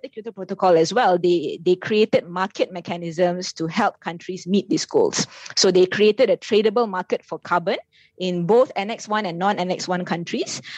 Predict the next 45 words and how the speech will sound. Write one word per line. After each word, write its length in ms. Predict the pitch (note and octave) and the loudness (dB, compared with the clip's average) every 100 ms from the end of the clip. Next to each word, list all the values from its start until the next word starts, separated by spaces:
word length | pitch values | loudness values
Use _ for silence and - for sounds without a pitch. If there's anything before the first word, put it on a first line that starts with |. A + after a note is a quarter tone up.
| - - | -12 -4
Um, 480 | - F3 E3+ E3+ E3+ F3 | 0 4 4 4 2 -2
and 240 | E3+ F3 | -4 0
that 160 | A3 F#3 | -2 0
was 160 | F#3 | -6
supposed 360 | - - G3 - | -10 -10 -10 -4
to 100 | F3 | 0
really 240 | F3+ F#3 | 2 2
help 280 | G3 G#3 - | 2 0 -2
things 220 | F3+ F3+ | -8 -6
along. 380 | D#3+ D#3+ D3 G3+ - - - - | -6 -4 -6 -10 -18 -16 -16 -2
But 280 | D#3+ C4 C#4+ | 0 2 0
as 200 | G#3 G#3 | -4 -4
a 100 | G3 | -4
legally 400 | F#3+ A3+ A3+ C4+ | -4 -4 -2 -2
binding 400 | G#3 G#3 G#3 A3 | 0 0 0 -2
agreement, 580 | F3+ F3 G3+ G#3+ A3 A3 | -4 -6 -6 -2 0 2
it 120 | - | 4
was 240 | F3 E3+ - _ - | 4 4 0 _ -6
a 60 | G3+ | -4
bit 180 | - | -2
harder 440 | - G3+ G3+ G3+ B3 | -2 0 0 0 -4
to 120 | G#3 | -4
get 160 | F#3 E3+ | -6 -6
ratification. 1120 | F3+ F#3+ F#3+ F3+ G3+ F#3 - F#3+ F#3 F#3 F#3 | -6 -12 -14 0 4 4 6 6 6 2 -2
So 140 | - | -2
the 120 | G3 | 2
agreement 360 | E3+ E3+ G#3 A#3+ | 2 2 -2 0
only 160 | G3 G#3 | 0 -2
came 240 | - G3 | 0 -2
into 220 | E3+ D#3 | -2 -12
force 340 | - F3+ F#3+ F3+ | -2 0 0 -2
in 160 | D#3 | -8
two 80 | D3+ | -8
thousand 380 | D#3 D#3+ D3+ C#3+ | -4 -4 -2 -2
and 360 | B2 C#3+ C#3 | -2 -4 -6
five, 460 | - - E3 D3+ A#2+ - | -8 0 2 0 -4 -12
actually, 400 | - - - - | -16 -16 -16 -10
quite, 220 | - F3+ - | 0 0 0
uh, 100 | D#3 | -2
about, 260 | D3+ D#3+ - | -2 -2 -4
about, 320 | - D3+ - - - - | -4 -4 -4 -6 -8 -4
uh, 60 | - - | -2 2
eight 160 | G3 | 0
years 280 | F#3 F#3 E3+ | 4 2 2
after 460 | - - - E3+ | -4 -10 -2 -2